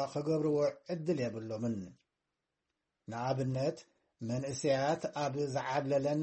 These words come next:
ናይ ኮሌጃት ከተማታት ከምኡ ዝመስል ባይታ ንምርካብ ኣጸጋሚ ምዃኑ እቶም ነባሮ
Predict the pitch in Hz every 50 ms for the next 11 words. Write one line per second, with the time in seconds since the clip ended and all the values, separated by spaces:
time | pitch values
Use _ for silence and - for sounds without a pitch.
0 | 165 - - 123 123 127 127 127 - - 165 160 151 147 139 131 135 143 139 131
1 | 131 - - 139 127 135 131 135 131 127 151 156 156 156 - - _ _ _ _
2 | _ _ _ _ _ _ - 175 175 190 202 180 165 156 151 147 143 - - 156
3 | 147 147 139 135 143 139 135 151 147 139 135 127 131 131 127 - 147 147 143 139
4 | - - _ _ _ - 113 117 - - 147 135 127 135 143 143 160 175 170 139
5 | 120 110 113 113 113 120 131 139 165 185 180 - - 120 117 117 113 113 113 117
6 | - - - 131 147 151 135 110 104 107